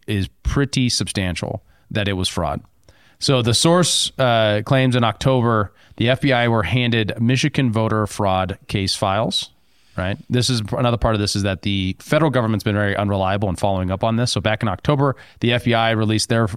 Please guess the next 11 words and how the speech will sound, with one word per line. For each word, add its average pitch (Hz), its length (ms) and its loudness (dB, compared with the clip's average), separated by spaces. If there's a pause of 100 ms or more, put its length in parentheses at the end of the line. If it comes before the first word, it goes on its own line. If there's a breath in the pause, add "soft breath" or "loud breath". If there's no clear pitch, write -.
uh, 98 300 -2
you 110 80 -2
know, 98 120 -2
got 107 400 -4
basically 110 320 -2
handed 127 300 0
by 107 140 0
the 101 80 -2
police 101 340 -2
in 95 80 0
Michigan, 92 420 -2